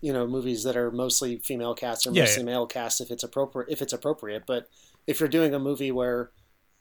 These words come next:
Speaker 1: you know, it's, uh, across multiple locations and different places and there's lots of people in it,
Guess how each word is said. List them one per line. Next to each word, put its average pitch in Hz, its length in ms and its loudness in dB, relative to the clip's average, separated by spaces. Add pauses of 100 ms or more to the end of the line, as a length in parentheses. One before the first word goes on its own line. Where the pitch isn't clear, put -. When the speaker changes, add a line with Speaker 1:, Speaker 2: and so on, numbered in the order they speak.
Speaker 1:
you 147 140 0
know, 117 300 0
it's, - 420 4
uh, 127 400 4
across 135 300 2
multiple 131 280 -2
locations 175 560 2
and 131 80 -4
different 113 220 -8
places 175 400 6
and 135 80 -2
there's 120 140 -2
lots 120 180 -2
of - 80 -8
people 180 280 2
in 143 100 2
it, 143 200 0